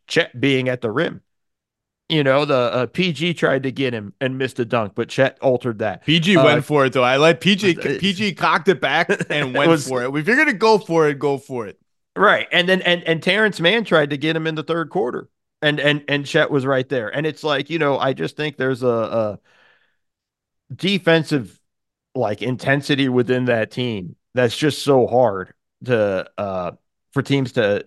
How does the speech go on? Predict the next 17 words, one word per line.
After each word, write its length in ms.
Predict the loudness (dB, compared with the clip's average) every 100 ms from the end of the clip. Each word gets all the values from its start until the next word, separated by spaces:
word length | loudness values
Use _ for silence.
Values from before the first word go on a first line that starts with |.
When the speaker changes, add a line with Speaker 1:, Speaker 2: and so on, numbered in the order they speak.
| _
Speaker 1:
figure 300 | _ 0 2
out 240 | 2 0 0
how 140 | 0
to 200 | 0 -2
attack 420 | -4 -4 -2 -2
and 120 | -6 -8
how 160 | -6
to 60 | -4
go 160 | -4 -4
through 240 | -2 0
it. 60 | -2
And 100 | -4
they're 100 | -4
able 240 | -2 -2
to 120 | -4
hide 280 | -2 -2 -2
Shai. 460 | 0 2 2 0